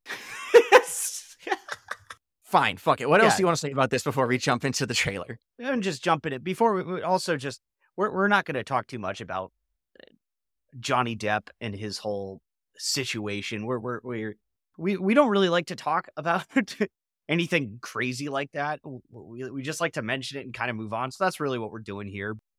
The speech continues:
Speaker 1: And we'll talk about the movie, <laughs> The Pirates of the Car-, I B N. I B N.
Speaker 2: I learned, I learned how to spell Caribbean because of the amount of times that I had to type Pirates of the Caribbean in my A I M chat rooms.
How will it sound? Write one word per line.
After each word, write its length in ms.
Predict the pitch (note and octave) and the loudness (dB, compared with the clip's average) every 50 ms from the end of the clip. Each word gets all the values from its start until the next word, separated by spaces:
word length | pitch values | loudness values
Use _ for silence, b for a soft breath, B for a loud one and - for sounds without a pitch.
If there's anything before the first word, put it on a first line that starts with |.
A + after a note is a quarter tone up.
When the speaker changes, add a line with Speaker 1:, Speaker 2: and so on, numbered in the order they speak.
| _ _ | _ _
Speaker 1:
And 340 | - A#2 A2 A2+ A2+ A#2 A#2 | -10 -6 -6 -6 -6 -6 -8
we'll 100 | A#2 B2 | -8 -6
talk 220 | B2 - C3+ C#3+ D#3+ | -4 -2 -2 -2 0
about 300 | D#3+ D3 D3+ E3+ E3+ - | 4 4 4 4 4 2
the 80 | F3 | 0
movie, 420 | F#3 A3+ C#4 - G#2+ G2+ B2 C3 - | -2 -2 -2 -2 -4 -6 -8 -10 -8
<laughs> 60 | - - | -6 -4
The 100 | B3+ - | -4 -4
Pirates 760 | - - F3+ G#3 A#3 F#3+ A#2+ - - - - - - - - _ _ _ _ _ _ _ - | 0 2 4 4 4 4 2 -2 -4 -6 -6 -6 -8 -10 -12 _ _ _ _ _ _ _ 0
of 140 | C#3 C3 A#2+ | 0 2 2
the 100 | D#3+ - | 0 -2
Car-, 560 | - - F3+ F#3+ G3+ F3 C3+ A2 G#2 F#2+ - _ _ _ _ _ _ _ _ _ _ _ _ _ _ _ _ _ _ _ _ _ _ _ _ _ _ _ | 0 0 2 2 4 4 2 2 -2 -4 -8 _ _ _ _ _ _ _ _ _ _ _ _ _ _ _ _ _ _ _ _ _ _ _ _ _ _ _
I 180 | - B2+ B2 B2 | -2 -2 0 0
B 240 | A#2 A#2 B2+ B2 A#2 | -2 -2 -2 -2 -2
N. 280 | G#2+ G2+ F#2+ F#2 F#2+ - _ _ _ _ _ _ _ _ _ _ _ _ _ _ _ _ _ _ _ _ _ _ _ - | -2 -4 -4 -8 -10 -14 _ _ _ _ _ _ _ _ _ _ _ _ _ _ _ _ _ _ _ _ _ _ _ -6
I 120 | B2 B2 | -6 -6
B 200 | A#2 A#2 A2 G#2+ | -6 -6 -8 -6
N. 100 | A2+ A#2 | -2 0
Speaker 2:
I 60 | B2+ B2 | 0 2
learned, 260 | C3+ C#3+ D#3 D#3 D3+ - | 2 2 2 2 2 2
I 160 | B2+ C3+ C#3 C#3 | 4 4 4 4
learned 200 | C#3+ D3+ E3 D#3 | 4 2 2 0
how 60 | E3 | 0
to 100 | C#3+ C#3 | 0 -2
spell 300 | - - C#3 B2 A#2+ B2 | -2 0 2 0 0 0
Caribbean 540 | - B2+ A#2 A2+ G#2+ G#2+ A2 G#2+ G2+ G2 G2 | 0 0 0 0 0 -2 -2 -4 -4 -4 -6
because 260 | G2 G2 G#2+ G2+ G2 | -8 -8 -8 -8 -8
of 40 | G#2 | -8
the 60 | G2+ | -6
amount 200 | G2 G2 G2 G2 | -4 -4 -4 -4
of 60 | F#2+ | -4
times 280 | - G2+ G2 F#2 F#2+ G2 | -4 -4 -4 -4 -4 -6
that 80 | F#2+ | -6
I 60 | G2 G2 | -6 -6
had 140 | G2 F#2 | -6 -6
to 60 | - - | -8 -8
type 240 | - G2+ F#2 - _ - | -6 -6 -6 -6 _ -4
Pirates 260 | - F2 G2 - - | -4 -4 -4 -6 -10
of 40 | - | -14
the 80 | - | -18
Caribbean 560 | - - F#2 F2+ - - - F2+ F2+ F2+ - - | -12 -10 -10 -10 -10 -10 -10 -10 -10 -12 -12 -10
in 160 | - G2+ F#2+ | -8 -8 -6
my 240 | F#2 F2+ F2+ F#2 - - | -4 -4 -4 -4 -4 -2
A 60 | F2 | -2
I 200 | G2 F#2 F2 E2+ | 0 0 0 -2
M 320 | F2+ F#2 F2 F2 F2 F2+ - | -2 -4 -4 -6 -8 -10 -6
chat 260 | - - C#2 C2+ B1 | -2 -2 -2 -2 -4
rooms. 400 | C2 C#2 - - - - - | -8 -12 -12 -12 -14 -14 -14